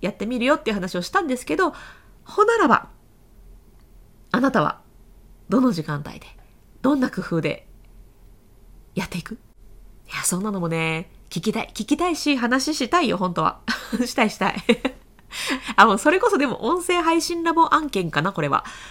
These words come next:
うん、私が一人で三十分音声配信について話すみたいな、私がもう一個やってるチャンネルがあるんですけど、四月からは不定期ということで、あ、四月に、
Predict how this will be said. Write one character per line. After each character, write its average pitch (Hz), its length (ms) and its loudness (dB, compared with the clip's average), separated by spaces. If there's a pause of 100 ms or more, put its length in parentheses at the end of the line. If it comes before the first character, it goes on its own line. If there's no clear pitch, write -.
(200)
う 160 60 -8
ん、 - 140 -14 (220)
私 202 240 -8
が 214 80 -4
一 240 240 -2
人 262 100 0
で - 300 -2
三 190 220 0
十 202 120 -2
分 165 240 -6 (100)
音 185 100 -6
声 202 140 -6
配 196 140 -6
信 180 120 -8
に 160 60 -6
つ 175 100 -6
い 160 40 -6
て 165 60 -8
話 180 280 -4
す 180 80 -4
み 151 100 -6
た 151 160 -8
い 156 60 -6
な、 202 240 0 (420)
私 175 260 -6
が 175 80 0
も 226 80 2
う 277 40 2
一 269 40 -8
個 214 80 -2
や 180 40 0
っ - 40 -10
て 180 80 -2
る 165 60 -2
チ 175 100 -4
ャ 175 40 -2
ン 165 40 -2
ネ 170 60 0
ル 165 80 0
が 156 120 2
あ 160 60 2
る 180 80 -2
ん 156 40 -6
で 151 80 -8
す - 80 -14
け 175 100 -6
ど、 220 220 0 (200)
四 - 160 -6
月 214 200 -2
か 190 120 0
ら 143 80 4
は 143 80 4
不 - 160 -8
定 190 140 0
期 - 140 -10
と 151 80 -2
い 147 80 0
う 143 60 -2
こ 143 100 -6
と 123 100 -8
で、 - 300 -6
あ、 - 140 0 (200)
四 - 160 -4
月 339 320 2
に、 294 380 0